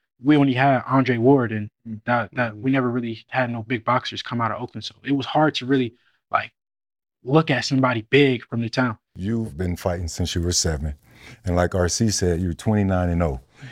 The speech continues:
Speaker 2: And boxing's sort of taking this entertainment approach. You got football players getting in the ring boxing. You got YouTubers boxing. And, and, and you have someone like yourself, passionate, dedicated, been doing it your entire life.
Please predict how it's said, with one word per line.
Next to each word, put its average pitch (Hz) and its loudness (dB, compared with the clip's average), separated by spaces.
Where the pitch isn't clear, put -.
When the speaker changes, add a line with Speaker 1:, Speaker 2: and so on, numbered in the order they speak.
Speaker 2:
And 95 4
boxing's 117 2
sort 107 4
of 87 0
taking 95 2
this 87 2
entertainment 107 2
approach. 98 2
You 101 0
got 92 2
football 95 2
players 95 2
getting 92 0
in 90 0
the 85 0
ring 90 0
boxing. 85 -2
You 90 -4
got 82 0
YouTubers 92 -4
boxing. 90 -2
And, 95 0
and, 92 0
and 95 -2
you 110 2
have 101 2
someone 101 2
like 92 0
yourself, 95 0
passionate, 92 0
dedicated, 87 0
been 90 0
doing 90 0
it 82 -4
your 101 -2
entire 92 -2
life. 98 0